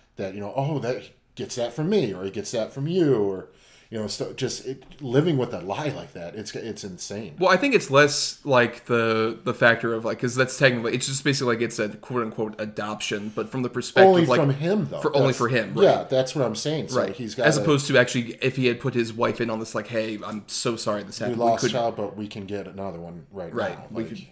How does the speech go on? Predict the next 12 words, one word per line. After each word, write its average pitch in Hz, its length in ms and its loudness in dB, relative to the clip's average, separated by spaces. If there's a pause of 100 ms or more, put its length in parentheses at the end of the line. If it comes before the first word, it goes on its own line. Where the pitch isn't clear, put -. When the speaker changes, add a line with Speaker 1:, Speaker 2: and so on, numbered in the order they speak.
Speaker 2:
potentially 113 360 -8
raise 104 180 -8
this 120 80 -12
baby 110 200 -4
who 120 80 -4
doesn't 107 220 -8
have 104 240 -8
a 90 40 -16
mother. 98 400 -14
Speaker 1:
Right, 202 220 0
exactly. 127 460 -4
Speaker 2:
Right. - 100 -20